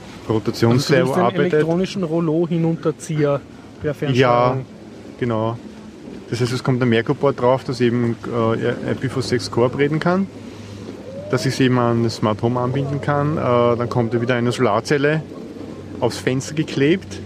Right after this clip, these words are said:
Speaker 2: ja, die genug Licht einsammelt, auch im Schatten, weil man fährt in der Früh, äh, hinauf und am Abend hinunter, für das wird's ja wohl reichen.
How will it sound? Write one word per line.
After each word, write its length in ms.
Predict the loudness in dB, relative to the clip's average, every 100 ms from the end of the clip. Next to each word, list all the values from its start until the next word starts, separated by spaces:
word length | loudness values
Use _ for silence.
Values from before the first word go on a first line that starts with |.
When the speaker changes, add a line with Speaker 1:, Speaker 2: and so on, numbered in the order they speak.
| -4
Speaker 2:
ja, 200 | 0 0 -4 -12 -14 -16 -14 -14 -14 -16 -14 -14 -6
die 80 | -2
genug 340 | 2 4 2 2
Licht 260 | 0 0
einsammelt, 480 | -2 0 0 0 0
auch 120 | -2
im 100 | -2
Schatten, 560 | 0 0 0 0 0 2
weil 100 | 2
man 220 | 4 2
fährt 260 | 2 2 4
in 100 | 2
der 80 | 0
Früh, 680 | 0 2 4 4 2 0 0
äh, 300 | 2 4 4
hinauf 440 | 4 4 4 2
und 60 | 0
am 100 | 0
Abend 240 | 0 2
hinunter, 460 | 2 2 0 0 -2
für 120 | -2
das 180 | -6 -4 -4
wird's 200 | -4 -4
ja 100 | -2
wohl 80 | 0
reichen. 380 | 0 -2 -4